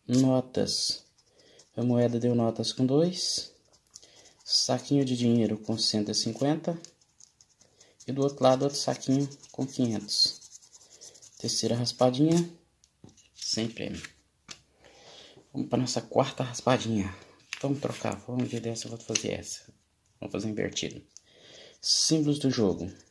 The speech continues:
Moedas, cofre e barra de ouro. E os nossos símbolos? Arco-íris com dez.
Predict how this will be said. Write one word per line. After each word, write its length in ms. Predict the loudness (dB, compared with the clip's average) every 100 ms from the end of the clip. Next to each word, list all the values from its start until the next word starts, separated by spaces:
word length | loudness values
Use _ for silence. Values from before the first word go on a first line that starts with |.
| _ -2
Moedas, 800 | 4 4 4 2 -2 -4 -8 _ _ _ -20 _ _ _ -20 -20 -20 -20 -20 _
cofre 560 | 2 2 0 -6 -6 -8 _ -20 _ -20 -10
e 100 | -6
barra 240 | 2 4 4
de 140 | 2
ouro. 280 | 2 2 -2 -12 _ _ -20 _ -20 -20 -20 -20 _
E 60 | -2
os 120 | 4
nossos 340 | 4 4 2 2
símbolos? 680 | 2 0 -4 -2 -2 -2 -8 -20 _ _ _ _ _ _ -20 -20 _ -4
Arco-íris 580 | -4 -4 0 0 0 -2
com 140 | -2
dez. 580 | 0 0 0 -4 -6